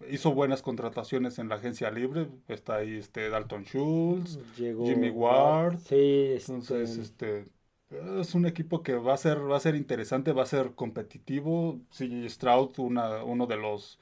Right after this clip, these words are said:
Speaker 1: prospectos, de los primeros prospectos
Speaker 2: Sí, fue el
Speaker 1: en
Speaker 2: número
Speaker 1: cuanto a
Speaker 2: dos.
Speaker 1: quarterback
Speaker 2: Desde
Speaker 1: de
Speaker 2: los Tejanos draftearon al dos y
Speaker 1: Ujú.
Speaker 2: al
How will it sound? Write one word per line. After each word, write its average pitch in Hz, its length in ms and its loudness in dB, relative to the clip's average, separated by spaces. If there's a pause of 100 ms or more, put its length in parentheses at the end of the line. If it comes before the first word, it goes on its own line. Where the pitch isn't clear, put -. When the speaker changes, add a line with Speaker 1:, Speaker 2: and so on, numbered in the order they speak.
(280)
Speaker 1:
prospectos, 117 920 -6
de 123 80 -4
los 107 100 -8
primeros 131 300 0
prospectos 127 460 0
Speaker 2:
Sí, - 40 0
fue 175 100 8
el 165 40 8
Speaker 1:
en 165 60 6
Speaker 2:
número 151 260 8
Speaker 1:
cuanto 143 80 8
a - 60 12
Speaker 2:
dos. 311 100 8
Speaker 1:
quarterback 123 420 2
Speaker 2:
Desde 120 140 2
Speaker 1:
de 139 80 4
Speaker 2:
los 131 220 6
Tejanos 214 380 6
draftearon 208 500 8
al 143 200 8
dos 254 380 10
y 139 140 2
Speaker 1:
Ujú. 127 80 2
Speaker 2:
al 135 200 0